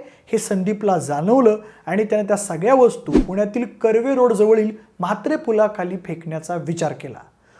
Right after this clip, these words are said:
वस्तू फेकाव्यात की काय करावं असा विचार चालू असतानाच वसतिगृहाच्या हॉस्टेलमध्ये फोन आल्याचा निरोप संदीपला मिळाला. सुरेशच्या लहान भावानं फोन करून मालेगावला येण्यास सांगितलं होतं. फोन आल्यानंतर तो त्याच्या खोलीत परतला.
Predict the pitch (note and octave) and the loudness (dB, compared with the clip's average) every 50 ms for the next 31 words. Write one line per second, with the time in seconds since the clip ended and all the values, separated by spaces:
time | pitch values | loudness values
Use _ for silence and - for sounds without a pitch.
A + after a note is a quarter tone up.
0 | _ - D#4 D#4 D4+ - E4+ E4 E4 C4+ C4+ C4 - C4+ C#4 C#4+ C#4+ C#4 C#4 - | _ 2 2 2 4 4 -2 0 0 -2 -2 0 2 4 6 6 6 4 0 -2
1 | - C4 - - B3+ B3+ B3+ B3+ B3+ A#3 A3+ A3+ A3+ A3+ A3 G3+ G#3 - G3+ F3 | -10 -8 2 4 4 4 4 2 2 2 4 4 4 4 2 0 0 -4 -6 -6
2 | F3 E3+ F3 G3+ G3 F#3 - F#3 E3 D#3+ E3+ E3 E3 E3 E3 F#3 F#3+ G3+ G#3+ G#3 | -6 -4 -2 -2 -2 -2 -2 -4 -4 -2 -2 -2 -4 -4 -4 -2 0 0 -2 -2
3 | - - - _ _ - A3+ A3 G#3+ - - C4+ B3+ B3 A#3+ A#3 A#3+ B3 A3+ F#3 | -6 -16 -20 _ _ 0 0 0 0 2 -2 2 4 4 4 4 4 0 0 0
4 | F3 E3+ F3 - - A#3+ A#3 A3+ G#3 G3+ F3+ G3+ G3 G3+ - - G3 G#3+ G#3 G3 | 0 -6 -8 -4 -2 -2 0 0 -2 -2 -2 -2 -4 -4 -8 -6 -6 -4 -2 -2
5 | F3 E3 E3 E3 E3 F3+ F3 E3 D#3+ E3+ E3+ E3+ E3+ - D#3+ D3+ D#3 D#3 D#3 C#3+ | -2 -2 -4 -4 -6 -8 -6 -4 -4 -6 -6 -8 -8 -8 -6 -6 -6 -8 -8 -8
6 | C#3 C3+ C3 C3 C3 B2 B2+ - _ _ _ _ _ _ _ _ _ - C#4+ D4+ | -8 -8 -8 -10 -12 -16 -18 -20 _ _ _ _ _ _ _ _ _ 0 4 4
7 | D4+ C#4+ D4 - D4+ C#4 B3+ G#3+ G#3 A#3 A#3 A#3 A#3 A3+ A3+ A3+ A#3 A3+ A3+ - | 4 4 6 4 4 4 4 0 0 -2 -2 2 4 4 4 4 2 -2 -4 -2
8 | G3+ F#3+ G3+ G#3 G3 G#3+ G#3+ G#3+ G3 F3+ E3+ D#3+ F3 G3 G3 G3+ G3 G3 F#3 F3 | -4 -4 -4 -4 -4 -4 -2 -2 -2 -2 -2 0 0 0 0 0 0 0 -2 -2
9 | F3 F3 E3+ F3 E3 D3+ D#3 F#3 F#3 - A3 G#3+ G#3 G#3 A3 A3+ C4 - _ _ | -4 -6 -8 -8 -10 -8 -6 -8 -6 -4 -4 -4 -4 -4 -8 -12 -12 -16 _ _
10 | _ _ _ _ - F#3+ F3+ E3 D#3 E3+ G3 A3 A3+ G#3+ G#3 G3 A#3 A3+ A3+ A3+ | _ _ _ _ -12 -10 -8 -6 -4 -2 -2 0 0 -2 -2 0 2 0 0 0
11 | - - - - - - A#3 - G#3 G3+ G#3 G3 G3 - - - F3 A3 C4+ - | -4 -16 -20 -16 -6 -4 0 0 0 0 0 -4 -6 -6 -6 -2 0 0 0 2
12 | - C4 B3 B3 A#3+ A#3+ A#3+ A#3 A#3+ | 4 6 6 6 6 6 4 4 4